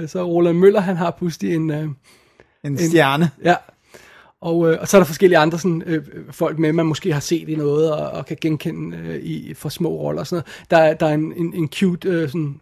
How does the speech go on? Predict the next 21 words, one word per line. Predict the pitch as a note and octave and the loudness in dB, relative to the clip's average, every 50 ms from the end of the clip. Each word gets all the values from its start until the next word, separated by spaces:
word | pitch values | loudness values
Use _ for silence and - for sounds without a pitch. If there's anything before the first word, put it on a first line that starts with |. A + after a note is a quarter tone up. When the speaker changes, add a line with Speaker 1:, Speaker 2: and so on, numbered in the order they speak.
| _ - | _ -12
Speaker 1:
Spanish-looking | - - - - E3+ E3 F3+ F#3 - - F3+ F3 - - F3 D3+ - | -12 -8 -2 0 0 2 2 0 0 0 0 0 0 0 -4 -2 0
babe | - D3 D3+ D3+ E3 - F#3 | 2 2 4 4 2 0 -2
med, | D#3 D#3 | -4 -4
måske | E3 F#3 - - - F#3 D#3 | -4 -6 -8 -8 -6 -6 -6
også, | D3 - - - - | -6 -8 -10 -12 -10
øh, | F3 D#3 D3+ C#3 - _ _ _ _ _ _ _ _ _ _ _ _ _ - - | -10 -8 -10 -10 -14 _ _ _ _ _ _ _ _ _ _ _ _ _ -12 -6
Speaker 2:
Ja. | - D3 C#3+ C3+ | -4 -2 -2 -2
Speaker 1:
kendt, | B2+ A#2+ | -2 -2
kendt, | - F3+ D#3+ D#3 | -2 -2 -2 -2
kendt | - - E3+ D3+ | -2 -4 -4 -2
fra | - E3+ D#3+ D#3+ | -2 -2 0 0
instruktøren, | E3 E3+ E3+ D#3 - D#3+ C#3+ - - E3+ E3+ F3+ D#3+ - - - - - | 0 -2 -4 -6 -6 -8 -8 -4 -4 -2 -2 -4 -6 -8 -12 -20 -20 -12
som | - - F#3 F3 | -6 -2 0 2
er | |
hende, | D#3+ F3+ F#3 F#3 | 2 2 4 4
der | F3+ | 4
har | E3 | 6
hovedrollen | D3+ E3+ F3 F#3 F3 F3+ E3+ E3+ E3 D#3+ E3 | 8 10 10 10 10 8 6 6 6 4 4
i | D#3+ D#3 - | 2 2 4
Orbiter | E3 D#3 D#3+ D#3+ G3 - - F3+ | 4 4 4 4 2 -6 -4 -4
Nine, | E3 D#3+ E3 D3 D3 D#3 E3 E3 D#3 | -2 0 0 2 2 0 0 0 -2